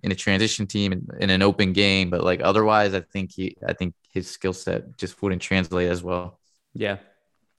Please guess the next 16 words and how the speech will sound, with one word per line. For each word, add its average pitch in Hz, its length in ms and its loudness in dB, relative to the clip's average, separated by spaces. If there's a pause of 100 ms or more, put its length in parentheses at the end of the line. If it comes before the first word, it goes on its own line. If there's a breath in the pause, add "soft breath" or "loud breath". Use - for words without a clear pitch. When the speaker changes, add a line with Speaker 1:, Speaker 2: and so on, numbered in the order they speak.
(120)
Speaker 2:
I 151 80 -4
mean, 127 180 0
that's 127 240 2
usually 123 360 -2
the 104 120 -6
case 110 340 -6
of, 101 140 -8
like, 101 180 -4
anytime 113 460 -4
Real 107 200 -2
Madrid 101 300 -4
linked 107 320 -4
or 107 60 -6
sign 107 300 -2
a 101 40 -2
young, 104 360 -4